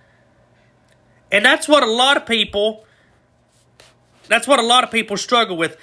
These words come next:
And the thing that confuses me and the thing that always strikes me as odd is the fact that we've got people that has never heard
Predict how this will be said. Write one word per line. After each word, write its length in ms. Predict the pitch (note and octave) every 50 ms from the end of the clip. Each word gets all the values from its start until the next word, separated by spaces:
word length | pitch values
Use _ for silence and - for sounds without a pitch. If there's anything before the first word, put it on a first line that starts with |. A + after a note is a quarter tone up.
| - - - - -
And 200 | - A3+ A#3+ A3
the 60 | A3
thing 280 | A3 - D4 E4+ G4 F#4
that 160 | E4+ C#4 C#4
confuses 640 | - A3+ F#3 - - G3+ A3+ B3+ C4 A#3 G3+ F#3+ F3 E3+
me 240 | F3+ G3 F#3+ F#3
and 80 | F3 D#3
the 60 | D#3
thing 300 | - - G#3 G#3+ A3+ G#3+
that 180 | G3 F3 - -
always 840 | F3 G3 G#3 G#3 G3 F#3+ G3 F#3 F3+ F3+ F3 D#3+ C#3+ - - - -
strikes 520 | - - - G#3+ G#3+ G#3+ G#3 G#3 - -
me 200 | F3+ F#3 F3+ E3+
as 120 | D#3 C#3
odd 380 | D3 D#3 E3+ F3 D#3 C#3 - - - - _ _ _ - - - - - - _
is 180 | - G3+ A3+ F#3+
the 80 | G3+ G3+
fact 320 | - B3+ C4 C4 - -
that 60 | G3+
we've 220 | A#3 B3+ A#3 G3 F#3+
got 280 | A#3 A#3 G3+ - -
people 560 | - G#3+ A#3 G#3+ - - D3+ D#3 F3 F#3 - _ _ _ _ _ _ _ _ _ _ _ -
that 180 | - A3+ A3
has 160 | G3 F3+ D#3+
never 400 | F3+ G3+ A#3 B3+ C4+ C4 B3+ G3+
heard 640 | F3 F#3 B3 C4 B3+ A3+ G3+ F#3+ G3 G3+ - A#3+